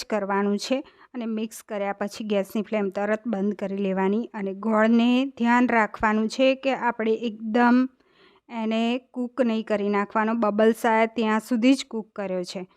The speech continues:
નહીં તો સ્ટીકી થઈ જશે એકદમ. હવે મિશ્રણને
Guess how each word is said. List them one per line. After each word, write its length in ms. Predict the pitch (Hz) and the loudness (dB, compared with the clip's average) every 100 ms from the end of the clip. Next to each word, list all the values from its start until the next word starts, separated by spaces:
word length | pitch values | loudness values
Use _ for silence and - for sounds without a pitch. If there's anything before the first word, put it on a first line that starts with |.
| _ _ _ - | _ _ _ -12
નહીં 260 | 226 220 | -8 -6
તો 100 | 240 269 339 | -4 -6 -6
સ્ટીકી 480 | - 247 226 233 220 | -10 -12 -10 -10 -8
થઈ 180 | - 202 190 | -6 -4 -2
જશે 280 | 190 190 190 | -4 -4 -6
એકદમ. 360 | 185 190 180 185 _ _ _ _ - | -6 -6 -6 -6 _ _ _ _ -6
હવે 220 | 254 277 277 | 0 2 2
મિશ્રણને 520 | 262 - 247 240 240 | 0 -4 -2 0 -2